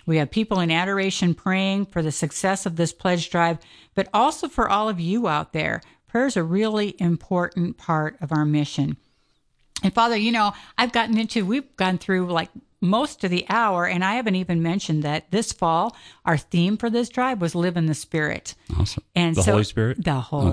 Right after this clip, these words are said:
Speaker 2: Okay.
Speaker 1: Spirit. So,
Speaker 2: <laughs>
Speaker 1: you know, how do you feel the Holy Spirit works in our lives? Or has there maybe been a time that comes to you in your mind that you knew, "Okay, this had to be the work of the Holy Spirit,"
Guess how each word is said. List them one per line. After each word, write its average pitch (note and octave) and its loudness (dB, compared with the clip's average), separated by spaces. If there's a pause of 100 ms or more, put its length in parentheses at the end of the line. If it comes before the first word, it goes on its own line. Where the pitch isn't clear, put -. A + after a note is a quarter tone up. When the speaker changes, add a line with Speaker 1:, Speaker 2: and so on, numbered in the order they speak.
Speaker 2:
Okay. D#3 2
Speaker 1:
Spirit. - -2
So, F#3 0 (220)
Speaker 2:
<laughs> - -10
Speaker 1:
you A3 2
know, A3+ 2
how G#3+ -2
do E4 -6
you A#3 0
feel F#3 -2
the E3+ -2
Holy F3 0
Spirit E3+ -2
works E3+ -4
in E3 4
our D3+ 2
lives? D3 -4
Or D3 0
has E3+ -4
there F#3 2 (520)
maybe F#3 2
been E3 0
a G3+ 0
time E3+ 0
that - -6
comes E3+ 0
to - -8
you D#3+ 0
in D#3 -2
your D#3 -2
mind D#3 0
that - -6 (240)
you F#3 2
knew, E3+ 0
"Okay, D#3 -2
this E3+ -6
had E3 -2
to D#3 -2
be D3 -2
the D#3 -4
work D3+ -2
of C#3+ 0
the C#3+ 0
Holy C#3 -2
Spirit," D3 -4